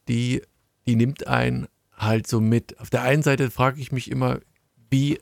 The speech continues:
realistisch ist das Bild, also in beide Richtungen, ne? Es ist halt so ein Klischee, Clan-Mentalität ist die eine Sache,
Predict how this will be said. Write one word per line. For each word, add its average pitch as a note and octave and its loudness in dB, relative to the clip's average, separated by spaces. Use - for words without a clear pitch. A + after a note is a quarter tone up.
realistisch C3 0
ist - -8
das A#2+ -4
Bild, C3 0
also B2 -2
in C#3 -2
beide B2+ 2
Richtungen, A2 -2
ne? C3 2
Es D3+ -2
ist D3 -6
halt C#3 -2
so C#3+ -2
ein C3+ -2
Klischee, C#3+ -2
Clan-Mentalität D#3+ 0
ist C3+ -6
die B2+ 0
eine B2+ 0
Sache, E3+ -2